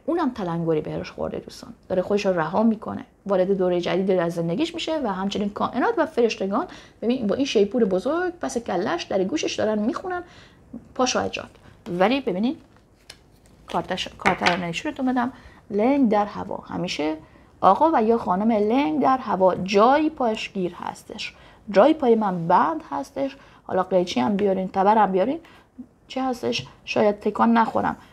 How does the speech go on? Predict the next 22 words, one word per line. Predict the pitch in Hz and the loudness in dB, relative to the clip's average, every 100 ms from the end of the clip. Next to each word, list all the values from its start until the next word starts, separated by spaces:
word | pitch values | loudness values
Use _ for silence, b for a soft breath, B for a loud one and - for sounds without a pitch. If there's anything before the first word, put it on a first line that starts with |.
| B | B
و | - | -4
اینکه | 170 190 | 0 4
دارم | 175 180 | 4 2
می‌بینم | 180 214 349 | 0 0 0
که | 320 | -4
فرشتگان | - 202 196 - - 359 | 0 0 0 -4 -4 -2
و | - | -4
کائنات | - 190 - 190 254 247 | -4 -6 -4 -6 -6 -6
هم | - | -6
دارن | 233 - 170 190 - - | -6 -6 -4 -6 -6 2
هلش | 254 180 - | 4 4 0
می‌دن | - - | -8 -10
دوستان، | - - - | -10 -14 -12
پس | - - | -10 -8
کلش | - - 156 - - | -4 -4 -4 -6 -10
می‌زنن. | - - - - | -10 -12 -10 -6
خب، | 208 | 2
بریم | 277 311 | 2 4
ببینیم | 226 220 | 2 2
چه | 226 | -2
خبر | 208 - - | -2 -2 -2
هست. | - - - - | -4 -10 -12 -14